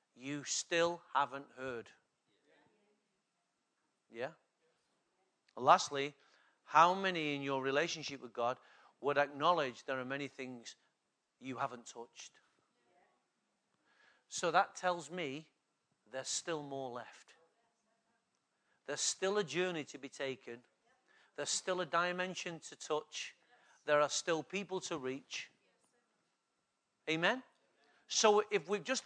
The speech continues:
by that sheer acknowledgement, simple acknowledgement, there's things I've not yet heard,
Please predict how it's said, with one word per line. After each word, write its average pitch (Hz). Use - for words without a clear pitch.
by 196
that 240
sheer 254
acknowledgement, 214
simple 220
acknowledgement, 175
there's -
things 190
I've 170
not 175
yet 151
heard, 117